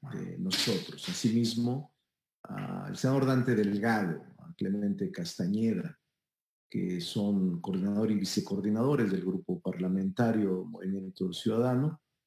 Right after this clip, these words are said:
y a otros senadores que se han conectado en este foro tan importante de manera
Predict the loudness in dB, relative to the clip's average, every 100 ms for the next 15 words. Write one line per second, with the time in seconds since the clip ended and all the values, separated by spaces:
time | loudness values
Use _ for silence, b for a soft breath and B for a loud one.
0 | _ _ _ 6 8 8 6 4 0 -4
1 | -10 -14 -6 -2 0 0 0 2 2 2
2 | 2 0 0 0 2 4 2 4 4 4
3 | 4 2 0 _ _ _ _ _ -2 0
4 | 0 0 0 2 2 2 4 4 6 4
5 | 2 2 4 6 4 4 2 0 -2 2
6 | 4 4 2 0 -8